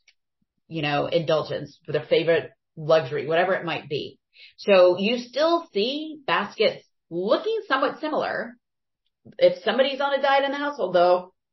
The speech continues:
they're opting for different things. It's the same mindset, if you will. Um, when you're on G L P one drugs, very similar. And that's what we're seeing. Still too,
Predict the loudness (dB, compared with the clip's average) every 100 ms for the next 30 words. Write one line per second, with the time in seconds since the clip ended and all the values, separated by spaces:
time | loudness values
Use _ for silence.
0 | _ _ 2 4 4 2 -2 -10 -10 -10
1 | -8 -8 -10 -12 -14 -8 -8 -6 -8 -8
2 | -6 -4 -2 -4 -8 _ _ _ _ _
3 | _ _ -12 -4 -2 0 -2 -4 -4 -4
4 | -6 -4 0 2 0 -2 _ _ _ _
5 | 0 2 2 -2 -4 -4 -2 -2 -2 0
6 | -2 -2 -6 -10 -8 -8 -6 -4 -2 -2
7 | -4 -6 0 2 2 -4 -6 -6 -6 -4
8 | -2 -2 -2 -2 -2 -2 -4 -4 -10 0
9 | 0 0 -2 -6